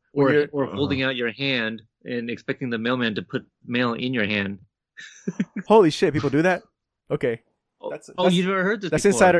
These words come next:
Speaker 1: insider baseball here. What's going on, Peter? You can
Speaker 2: I,
Speaker 1: tell
Speaker 2: I,
Speaker 1: us about
Speaker 2: I've
Speaker 1: this.
Speaker 2: actually,
Speaker 1: <laughs>
Speaker 2: I've brought that up on all types of, uh, episodes. Uh, uh, specifically, We Got Five when Nina was on, and
Speaker 3: Mm-hmm.
Speaker 2: I told her about that. Um,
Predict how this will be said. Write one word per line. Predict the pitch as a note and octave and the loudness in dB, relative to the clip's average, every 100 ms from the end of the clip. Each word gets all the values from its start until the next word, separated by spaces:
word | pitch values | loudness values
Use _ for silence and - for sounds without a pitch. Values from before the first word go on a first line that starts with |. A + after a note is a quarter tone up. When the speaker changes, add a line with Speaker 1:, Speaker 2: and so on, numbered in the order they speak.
| - | 0
Speaker 1:
insider | D3 E3+ D#3 | -2 0 2
baseball | C#3 E3+ C3+ | 0 -2 -4
here. | A#2 A2+ A#2 | -4 -4 -6
What's | C3 | -6
going | D3 D3 | -8 -6
on, | E3+ | -6
Peter? | A#2+ A#2 | -6 -6
You | D3 | -6
can | |
Speaker 2:
I, | F#3 | -4
Speaker 1:
tell | C#3 | -2
Speaker 2:
I, | |
Speaker 1:
us | C#3+ | 0
about | E3+ F#3+ | 0 0
Speaker 2:
I've | |
Speaker 1:
this. | F#3+ - | -2 -4
Speaker 2:
actually, | F3+ E3+ C#3 - _ _ | -4 -4 -4 -10 _ _
Speaker 1:
<laughs> | _ _ - | _ _ -6
Speaker 2:
I've | D3 D3 | -6 -4
brought | D#3+ D3 | -6 -4
that | B2+ A#2+ | -6 -4
up | C#3 | -4
on | A#2 | -4
all | G#2 B2 | -2 -4
types | - B2 A#2+ A#2+ | -2 -6 -6 -4
of, | G#2+ A2 | -4 -2
uh, | G#2 | -4
episodes. | G2+ - A#2+ A#2 G#2 B2 | -4 -6 -6 -4 -2 0
Uh, | A2+ | -2
uh, | C3 C3 G#2 | -2 -4 -6
specifically, | - - C3 F#3+ F#3+ - B2+ B2 - | -12 -4 -2 0 -2 -2 -2 -2 -2
We | B2 | 0
Got | B2 G#2+ - | 0 -2 -2
Five | C#3+ C3 A2+ | -2 -2 -4
when | A2+ | -4
Nina | A#2+ D#3+ C3+ | 0 0 0
was | G2+ G#2 | -2 -2
on, | G#2 G2 F#2+ - _ _ _ _ | -2 -2 -4 -10 _ _ _ _
and | A#2 | -2
Speaker 3:
Mm-hmm. | A#2+ A2+ | 0 0
Speaker 2:
I | |
told | G2+ C3 C3 | -2 -2 -2
her | |
about | F#2+ F#2+ F#2 | -2 -6 -10
that. | G2+ G2 F#2+ _ _ _ _ | -10 -10 -10 _ _ _ _
Um, | - G2 G2 F#2+ | -8 -6 -4 -6